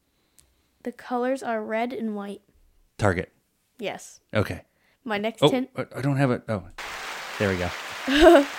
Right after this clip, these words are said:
Speaker 2: All right.
Speaker 1: My next hint was gonna be that every time we go in the store, you always have to poop. <laughs>
Speaker 2: Yes, that is Target because they put something on the floor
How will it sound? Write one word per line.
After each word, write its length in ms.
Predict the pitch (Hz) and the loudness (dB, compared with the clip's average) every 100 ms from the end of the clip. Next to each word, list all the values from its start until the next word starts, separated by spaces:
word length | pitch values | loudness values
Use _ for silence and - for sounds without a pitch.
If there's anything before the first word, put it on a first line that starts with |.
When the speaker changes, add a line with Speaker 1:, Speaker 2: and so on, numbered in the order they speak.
| - | 6
Speaker 2:
All 160 | 147 147 | 10 12
right. 680 | 127 113 107 98 92 87 - - - - | 10 8 6 6 4 2 0 -6 -10 -2
Speaker 1:
My 140 | 247 | 2
next 320 | 247 247 - - | 2 2 -2 -2
hint 160 | 285 | -2
was 140 | 269 254 | -2 -2
gonna 200 | 277 262 | -2 0
be 120 | 269 | -2
that 220 | 233 - | -2 0
every 260 | 240 262 262 | 0 0 -2
time 260 | 254 247 | 0 0
we 120 | 233 | 0
go 160 | 226 226 | -2 -2
in 80 | 220 | -2
the 60 | 214 | -4
store, 260 | - 226 | -4 -2
you 200 | 202 202 | 0 -2
always 260 | - 214 208 | 0 2 2
have 160 | 208 - | -2 -10
to 80 | - | -10
poop. 280 | - - - | -8 -8 -12
<laughs> 80 | - | -2
Speaker 2:
Yes, 280 | 330 330 359 349 349 349 | 4 6 8 6 6 4
that 140 | 101 | 4
is 80 | 104 | 4
Target 380 | 123 107 92 90 | 6 6 6 0
because 240 | 101 101 | 2 4
they 80 | 98 | 2
put 160 | 95 120 | 0 0
something 260 | 117 117 | 2 2
on 80 | 123 | 2
the 60 | 123 | 2
floor 360 | - 113 101 | 0 2 6